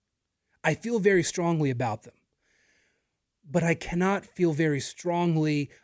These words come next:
about the politics of the day twenty-four hours a day. It is simply going to break all of our brains if we do so. And when you look at what's happening around the country, I think a lot of our brains have been broken. Let's be honest. Trump derangement syndrome alone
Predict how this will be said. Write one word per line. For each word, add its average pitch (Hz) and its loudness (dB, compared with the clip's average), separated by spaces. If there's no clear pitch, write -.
about 147 0
the 160 -2
politics 175 0
of 156 -10
the 147 -6
day 135 0
twenty-four 160 -2
hours 123 -2
a 135 -12
day. 139 0
It 156 2
is 143 2
simply 170 0
going 143 -2
to 160 -2
break 143 -2
all 175 6
of 170 2
our 165 6
brains 139 2
if 127 -8
we 135 -2
do 143 2
so. 107 -4
And 160 4
when 175 8
you 240 6
look 196 4
at 160 -2
what's 185 0
happening 185 2
around 185 2
the 180 0
country, 208 -2
I 180 2
think 339 0
a 320 2
lot 302 6
of 302 6
our 294 10
brains 277 6
have 247 6
been 254 2
broken. 254 6
Let's 185 4
be 233 0
honest. 262 6
Trump 247 -2
derangement 226 0
syndrome 185 0
alone 180 6